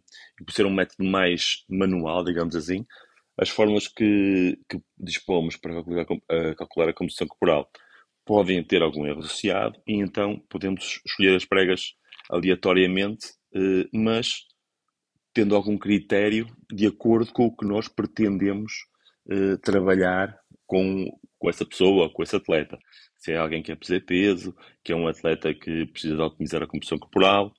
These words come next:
e então podemos verificar, por exemplo, num atleta de ciclismo,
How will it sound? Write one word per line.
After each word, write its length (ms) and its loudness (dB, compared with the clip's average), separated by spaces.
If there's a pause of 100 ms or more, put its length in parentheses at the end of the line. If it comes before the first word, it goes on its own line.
(400)
e 80 -2
então 420 0 (260)
podemos 260 -2
verificar, 500 -4
por 120 -16
exemplo, 280 -6
num 100 -2
atleta 360 -4
de 100 -12
ciclismo, 600 -2